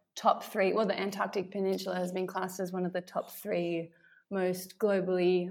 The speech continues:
rapidly heated or heating places in the world. So, yeah, the threats are real and imminent and happening quickly. Um, this past year, they had an eighteen degree day in Antarctica, which is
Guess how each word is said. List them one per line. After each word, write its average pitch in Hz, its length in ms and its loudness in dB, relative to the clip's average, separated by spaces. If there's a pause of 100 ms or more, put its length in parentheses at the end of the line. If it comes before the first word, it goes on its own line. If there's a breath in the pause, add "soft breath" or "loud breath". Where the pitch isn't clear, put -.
(140)
rapidly 180 640 2
heated 175 680 0 (500)
or 180 120 6
heating 180 580 0
places 170 880 -2 (180)
in 185 140 0
the 165 80 2
world. 175 460 4
So, 160 340 -2 (580 loud breath)
yeah, 196 200 0
the 156 120 2
threats - 440 -4
are 170 440 2
real 196 600 6
and 156 280 2
imminent 196 440 2
and 160 160 -4
happening 175 380 -4
quickly. 180 680 -4 (480 soft breath)
Um, 165 360 2
this 196 220 6
past 180 420 2
year, 196 180 6
they 170 140 6
had 170 180 0
an 170 180 0
eighteen 180 500 0
degree 165 480 0
day 160 560 2
in 160 140 0
Antarctica, 165 640 -2
which - 200 -2
is 170 280 -4